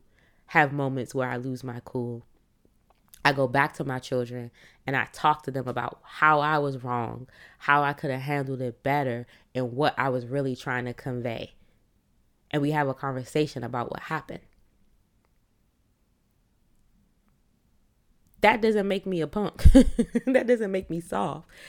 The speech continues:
That means I care about my children's feelings. Caring about your children's feelings and choosing to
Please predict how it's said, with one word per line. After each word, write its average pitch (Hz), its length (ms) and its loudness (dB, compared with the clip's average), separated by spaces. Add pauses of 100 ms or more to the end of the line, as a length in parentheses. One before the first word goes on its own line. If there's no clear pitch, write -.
(240)
That 190 240 6
means 185 380 0
I 151 140 4
care 185 520 2
about 156 400 0
my 151 140 -4
children's 156 460 -6
feelings. - 580 -8 (480)
Caring 247 260 2
about 226 260 -2
your 202 80 -4
children's 190 380 -6
feelings 190 380 -4
and 151 240 -6
choosing 170 500 -4
to 147 320 -2